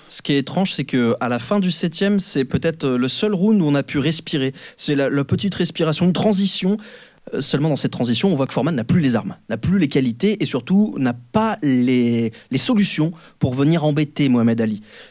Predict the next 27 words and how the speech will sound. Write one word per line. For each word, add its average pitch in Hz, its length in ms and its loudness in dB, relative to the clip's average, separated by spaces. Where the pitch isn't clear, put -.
Euh, 107 460 0
mais 127 160 0
de, 135 100 0
de 135 140 -2
là 147 140 2
à 151 80 0
dire 139 220 -4
que 127 120 -4
le 113 100 0
combat 117 220 0
va 113 100 -2
se 113 60 -10
terminer, 120 360 0
non. 202 280 0
Non, 135 260 2
euh, 120 140 2
quelques 123 320 0
secondes 131 240 2
avant, 135 300 0
George 139 180 -4
Foreman 135 260 0
tente 123 200 0
encore 120 200 0
de 127 60 2
le 117 80 2
toucher 117 240 -4
durement 120 380 2